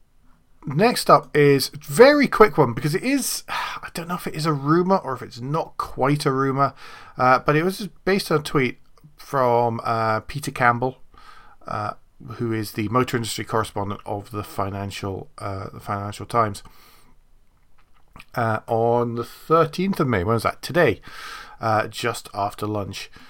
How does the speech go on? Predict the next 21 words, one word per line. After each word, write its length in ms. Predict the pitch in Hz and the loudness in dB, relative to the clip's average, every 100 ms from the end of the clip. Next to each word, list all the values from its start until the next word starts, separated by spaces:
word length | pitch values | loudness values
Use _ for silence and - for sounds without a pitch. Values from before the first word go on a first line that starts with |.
| - - | -20 -10
uh, 140 | 110 107 | -4 0
where 200 | 120 120 | 2 2
he 460 | 123 143 139 135 | 2 4 4 0
tweeted 480 | 147 - 175 165 160 - | 0 0 2 2 -2 0
a 160 | 131 | -2
small, 800 | - - 139 143 143 131 123 - - - | -2 -4 0 2 4 2 0 -4 -12 -10
uh, 240 | - 107 104 - - - | -2 -2 -2 -6 -10 -10
a 100 | 117 | -10
small 300 | - 131 117 | -4 -2 -2
excerpt, 540 | 123 - 117 101 - - - - - - - | -4 -2 -2 -2 -6 -18 -20 -20 -20 -20 -16
uh, 340 | 62 - - - - - | -14 -12 -14 -16 -16 -10
image 320 | 117 107 - | -6 -6 -4
that 160 | 110 - | -8 -6
he'd, 220 | 107 101 - | -8 -8 -10
he'd 160 | 104 | -10
taken 360 | - 110 101 101 | -6 -6 -6 -8
from, 240 | - 104 - | -6 -6 -6
from 160 | 104 | -8
a 40 | 101 | -6
document 340 | 98 - 95 | -6 -8 -6
saying, 200 | 110 | -6